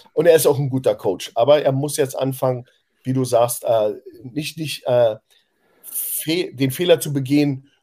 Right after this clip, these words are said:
zu loyal zu sein. Am Ende des Tages ist es ein Business. Und Matt Canada ist genauso auf dem,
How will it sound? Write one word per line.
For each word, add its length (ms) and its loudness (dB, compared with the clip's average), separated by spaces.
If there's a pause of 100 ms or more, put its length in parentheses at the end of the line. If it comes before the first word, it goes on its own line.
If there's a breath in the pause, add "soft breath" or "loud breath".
(140)
zu 320 -2
loyal 520 6
zu 160 -6
sein. 340 2
Am 140 -4
Ende 220 -2
des 120 -6
Tages 480 -2
ist 200 -2
es 140 -4
ein 120 -6
Business. 560 0 (300 soft breath)
Und 220 -2
Matt 220 2
Canada 440 4
ist 240 -4
genauso 640 0
auf 200 0
dem, 260 -6